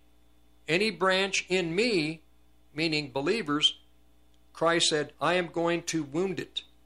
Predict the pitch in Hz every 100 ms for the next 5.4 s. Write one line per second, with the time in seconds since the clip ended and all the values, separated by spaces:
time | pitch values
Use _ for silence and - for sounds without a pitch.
0 | - - 135 147 156 170 165 147 143 -
1 | 180 180 - - - - - - 127 151
2 | 151 147 156 156 143 - 165 165 147 -
3 | 165 - 117 110 - - - 139 165 156
4 | 170 156 151 165 165 151 139 127 156 170
5 | 160 127 -